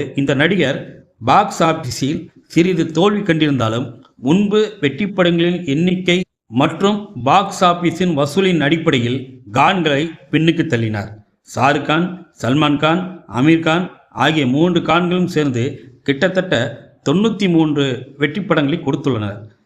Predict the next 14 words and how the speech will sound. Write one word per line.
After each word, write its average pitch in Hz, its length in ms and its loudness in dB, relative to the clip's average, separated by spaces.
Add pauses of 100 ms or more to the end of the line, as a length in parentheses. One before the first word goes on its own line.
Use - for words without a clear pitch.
(180)
இவர்களது 170 540 2
படங்கள் 156 380 0 (520)
உலகளாவிய 180 760 2 (320)
பாக்ஸ் 180 380 0
ஆபீஸில் 135 480 -6 (440)
இருபதாயிரம் 185 600 0
கோடிக்கு 175 360 0
மேல் 165 160 0 (100)
வசூல் 131 320 -2
செய்துள்ளன. 123 360 -2 (580)
ரெண்டாயிரத்தி 214 600 0 (160)
எட்டு, 180 260 0 (360)
ரெண்டாயிரத்தி 175 580 0
பத்தொன்பது 147 460 0